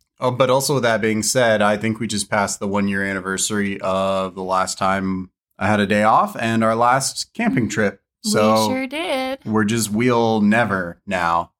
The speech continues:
Speaker 1: We
Speaker 2: That's
Speaker 1: just
Speaker 2: true.
Speaker 1: work
Speaker 2: Yeah.
Speaker 1: all the time.
Speaker 2: It's all
Speaker 1: Work
Speaker 2: a pipe dream. <laughs>
Speaker 1: It is, yeah. It's kind of a facade. I'm just lying to you guys.
Speaker 2: <laughs>
Speaker 1: So,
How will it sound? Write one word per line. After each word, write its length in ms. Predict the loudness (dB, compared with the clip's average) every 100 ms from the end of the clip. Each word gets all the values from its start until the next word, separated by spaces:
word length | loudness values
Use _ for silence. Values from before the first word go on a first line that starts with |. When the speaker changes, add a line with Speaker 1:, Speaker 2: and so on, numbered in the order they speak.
| -8
Speaker 1:
We 80 | -2
Speaker 2:
That's 120 | 0
Speaker 1:
just 120 | 0
Speaker 2:
true. 160 | -2 0
Speaker 1:
work 260 | 0 0 -4
Speaker 2:
Yeah. 340 | -10 -8 -8 -10 -2
Speaker 1:
all 220 | 0 0
the 100 | -2
time. 360 | -2 -2 -2 -4
Speaker 2:
It's 80 |
all 120 | -6 -2
Speaker 1:
Work 140 | 0
Speaker 2:
a 40 | 0
pipe 180 | -4 -12
dream. 380 | -16 -16 -18 -10
<laughs> 0 | -4
Speaker 1:
It 100 | 0
is, 320 | 2 2 2 2
yeah. 360 | 2 4 4
It's 220 | 2 2
kind 200 | 0 0
of 180 | 0 -2 -10 _ -6
a 120 | -6
facade. 540 | -2 -2 0 2 0
I'm 120 | 0
just 160 | -4 -6
lying 380 | -8 -8 -10 -12
to 40 |
you 160 | -18 -10
guys. 440 | -6 -6 -6 -10 _ _ -8
Speaker 2:
<laughs> 120 | -8 -6 -6 -6 -8 _ _ -20 -20 -4
Speaker 1:
So, 360 | 2 4 2